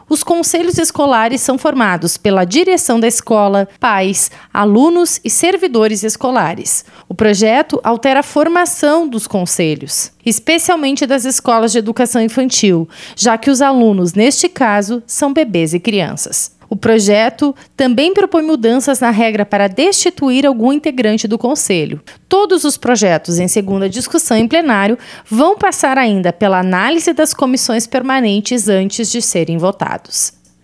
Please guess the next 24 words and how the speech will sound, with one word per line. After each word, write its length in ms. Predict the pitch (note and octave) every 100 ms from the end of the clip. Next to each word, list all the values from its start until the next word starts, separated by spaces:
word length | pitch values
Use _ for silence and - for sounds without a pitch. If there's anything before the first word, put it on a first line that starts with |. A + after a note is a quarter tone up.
| _
Chega 300 | - F#4+ F#4
ao 60 | G4
plenário 440 | F#4+ F4 A#3+ F#3+
para 220 | F#3 A3 G3+
o 40 |
primeiro 440 | A#3 G#3+ B3 F#4+
debate 600 | E4 B3+ G3 F#3 G3 B3+ B3 - -
o 40 |
projeto 600 | A#3+ D4 C#4 C#4 C#4 D4
de 100 | C#4
lei 220 | C#4+ C#4 C4+
executivo 500 | C#4+ - B3 B3 C4
de 140 | C4
número 320 | C4 C4+ B3+
cento 340 | - D#4 D#4+ F4
e 40 |
trinta 260 | E4 D#4+ D#4+
e 80 |
cinco 360 | - B3+ A#3+ B3
de 120 | G#3+
dois 180 | G#3+ A3+
mil 220 | G#3 A#3
e 20 |
dezessete, 880 | F#3+ G#3 B3+ C4 - E3+ D#3 - -